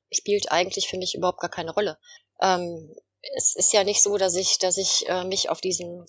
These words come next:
wie ich das immer sage, auf diesen Titel irgendwie ausruhe oder, ähm, ähm, das so hervorheben muss.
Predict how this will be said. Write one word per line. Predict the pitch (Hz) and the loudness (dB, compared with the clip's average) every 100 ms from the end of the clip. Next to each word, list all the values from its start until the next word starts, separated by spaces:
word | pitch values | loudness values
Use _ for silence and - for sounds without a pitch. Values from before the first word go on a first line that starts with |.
| _ _ - | _ _ -6
wie | |
ich | 190 | -2
das | 185 170 | 0 0
immer | 196 185 | 0 -2
sage, | 175 180 185 180 151 | 0 0 0 0 -4
auf | |
diesen | - 180 | -4 -6
Titel | 170 - 233 190 202 247 - - - - _ _ - | -6 -4 -2 -2 -2 -4 -10 -14 -14 -16 _ _ -4
irgendwie | 196 190 196 180 175 180 180 - _ - | -4 0 0 0 0 -2 -6 -16 _ -4
ausruhe | 170 190 220 - 220 220 208 202 | 0 2 2 2 4 4 4 2
oder, | - 175 170 170 160 | 2 0 2 0 -2
ähm, | - 175 165 165 170 _ - | -4 -8 -10 -14 -18 _ -20
ähm, | - 180 170 165 - - | -16 -14 -14 -16 -14 -6
das | 180 | -2
so | 185 | 0
hervorheben | 185 - 208 220 190 175 175 | 0 2 4 4 4 -4 -4
muss. | 196 - - | -2 -2 -2